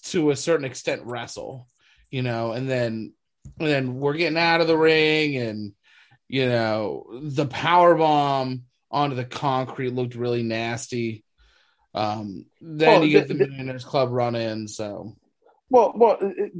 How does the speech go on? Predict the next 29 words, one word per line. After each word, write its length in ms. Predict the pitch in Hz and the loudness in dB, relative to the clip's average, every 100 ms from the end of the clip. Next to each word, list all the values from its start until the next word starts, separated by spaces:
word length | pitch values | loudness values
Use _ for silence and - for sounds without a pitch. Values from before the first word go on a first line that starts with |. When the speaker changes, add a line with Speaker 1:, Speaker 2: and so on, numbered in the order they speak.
| 156 | -12
Speaker 2:
there's 340 | 156 180 208 160 | 2 6 6 4
one 220 | 190 247 | 0 2
where 100 | 226 | 2
Mike 240 | 170 170 | 2 0
Awesome 400 | 139 160 160 123 | 0 -2 -4 -10
drop-, 380 | 101 117 139 - 127 | -4 -2 -2 -4 -8
like, 180 | 147 131 - | -2 -4 -2
like, 220 | 123 127 - _ - | -4 -4 -8 _ -10
like 120 | 117 | -6
Travis 300 | 131 120 107 | -4 -4 -2
said. 160 | 156 - | -6 -2
So 120 | 160 | 0
he 80 | 151 | 0
drops 400 | 123 135 180 - | 2 2 2 0
him, 180 | 202 143 | -4 0
like, 220 | 131 110 | 0 -2
he 120 | 135 | -6
power 220 | - 151 | -2 -2
bombs 280 | 170 175 190 | 0 -2 -2
him, 80 | 175 | -8
but, 140 | 139 | -4
like, 200 | 127 117 | 0 0
spikes 540 | - - - 123 180 - | -2 -16 -2 0 0 -4
him 140 | 180 | -6
down 240 | 139 139 139 | -4 -4 -4
on 120 | 120 | -6
his 140 | 101 - | -8 -8
neck. 340 | 98 104 - - _ _ _ | -4 -4 -4 -14 _ _ _
Speaker 1:
Mm. 40 | - | -4